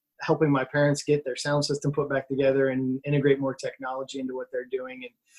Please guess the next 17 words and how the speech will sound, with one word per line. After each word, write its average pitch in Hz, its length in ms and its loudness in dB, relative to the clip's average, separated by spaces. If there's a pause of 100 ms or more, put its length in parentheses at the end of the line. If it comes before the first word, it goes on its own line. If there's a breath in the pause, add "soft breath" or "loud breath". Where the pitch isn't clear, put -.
(280 loud breath)
I've, 139 260 2
I'm 147 200 0
feeling 143 340 6
energy 147 340 4
around 135 340 4
that, 139 200 0
but 143 80 2
I 147 80 6
had 151 100 4
gotten 156 280 2
very 147 280 4
burnt 127 220 -6
out 123 160 -8
on 117 180 -12
church. 123 440 -8
And 123 120 -20
so, - 200 -8